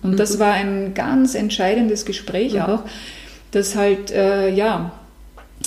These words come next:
Speaker 1: mir eine Tür, glaube ich, eine Bewusstseinstür auch geöffnet
Speaker 2: Mhm.
Speaker 1: hat und wo ich dann mutig daran gegangen bin, äh, nachzusinnen, was ich mir denn als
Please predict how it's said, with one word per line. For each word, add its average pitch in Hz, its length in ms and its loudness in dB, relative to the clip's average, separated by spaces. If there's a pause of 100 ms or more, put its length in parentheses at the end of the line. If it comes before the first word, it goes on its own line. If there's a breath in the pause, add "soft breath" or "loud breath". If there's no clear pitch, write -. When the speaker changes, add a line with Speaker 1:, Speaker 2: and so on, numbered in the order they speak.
Speaker 1:
mir 202 440 2
eine 196 400 -2
Tür, 277 260 4
glaube 180 320 4
ich, 190 280 -2
eine 190 140 0
Bewusstseinstür 190 960 0
auch 165 120 0
geöffnet 190 520 0
Speaker 2:
Mhm. 202 40 -2
Speaker 1:
hat 208 420 -4
und 190 220 -2
wo 196 140 6
ich 240 260 -2
dann 214 240 2
mutig 240 380 2
daran 196 340 0
gegangen 202 500 0
bin, 202 360 0 (520 loud breath)
äh, 185 300 2
nachzusinnen, 202 920 0
was 196 440 -2
ich 202 200 -2
mir 202 160 2
denn 190 460 0
als - 500 -4